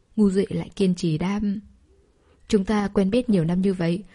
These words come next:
tại sao anh không tin lời tôi nói, chuyện gì cũng thiên vị cô ta? Lúc đó hai người quen biết nhau còn chưa được bao lâu."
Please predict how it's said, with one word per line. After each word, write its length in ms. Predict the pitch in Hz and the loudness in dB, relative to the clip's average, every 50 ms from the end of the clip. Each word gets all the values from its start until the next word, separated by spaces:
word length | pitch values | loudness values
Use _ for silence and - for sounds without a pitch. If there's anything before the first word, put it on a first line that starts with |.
| - - _ | -20 -16 _
tại 160 | - - - | -8 -8 -8
sao 260 | - - 254 247 240 | -6 -4 -2 -2 -2
anh 120 | - - 240 | -2 -4 -4
không 180 | - 254 247 | -2 -4 -4
tin 200 | - - 240 220 | -2 0 0 2
lời 140 | 202 180 165 | 2 0 0
tôi 180 | 170 185 180 180 | 0 0 0 0
nói, 340 | 175 165 160 165 190 269 - - _ _ - | 0 -2 -2 -4 -4 -6 -8 -14 _ _ -8
chuyện 180 | - - - 208 | -6 -4 -2 -2
gì 240 | - - 208 196 190 | 0 0 2 0 0
cũng 200 | - 220 208 240 | 0 -2 -4 -2
thiên 180 | - 254 240 233 - | -2 -2 -2 -2 -2
vị 120 | 220 214 - | -4 -4 -2
cô 160 | - 202 196 | -2 -2 0
ta? 300 | 196 190 185 190 196 190 - _ _ _ _ _ _ - | 0 -2 -4 -4 -4 -6 -10 _ _ _ _ _ _ -6
Lúc 200 | - 269 269 - | -2 -2 0 0
đó 300 | - 196 180 190 214 226 - | 0 0 0 0 0 -2 -4
hai 200 | - - 233 226 | -6 -4 -2 0
người 140 | 208 196 180 | 2 0 0
quen 200 | 180 - 202 202 | 0 -2 -2 0
biết 200 | 208 262 262 - | -2 -2 -2 -2
nhau 320 | 214 196 185 190 190 190 - | -2 0 0 -2 -2 -4 -4
còn 180 | - 190 170 160 - | -2 -2 -2 -2 -2
chưa 160 | - 202 202 | -2 -2 0
được 200 | 175 180 175 - | 0 0 -2 0
bao 160 | 185 190 190 | -2 -2 0
lâu." 260 | 190 190 190 196 190 | 0 0 0 -2 -2